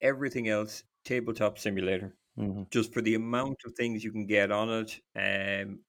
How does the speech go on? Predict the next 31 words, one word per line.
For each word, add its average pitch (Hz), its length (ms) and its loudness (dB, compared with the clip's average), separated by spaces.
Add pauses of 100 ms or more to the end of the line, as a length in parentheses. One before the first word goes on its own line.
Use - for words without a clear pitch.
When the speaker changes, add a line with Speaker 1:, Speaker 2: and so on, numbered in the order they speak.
Speaker 1:
and 113 120 0
it's, 110 260 -8 (380)
I 117 140 2
think 107 240 -2
it's 92 160 -8
the 98 100 -8
standard 95 520 -2
now 98 240 0
for 101 200 -6
it. 101 100 -6 (360)
After 156 360 4
that, 120 380 4 (1300)
I 123 160 6
would 117 180 0
look 113 260 0
at 101 280 -2
apps. - 440 2 (240)
Uh, 101 100 2 (100)
I, 104 100 4
I, 104 180 2 (100)
well, 117 320 6
if 117 140 -6
you 123 80 -2
want 135 140 0
a 120 40 0
platform, 107 640 -2 (320)
Tabletopia, 110 600 -2 (260)
you 113 120 0
know, 107 300 2
it's - 160 -8
fine. 98 480 -2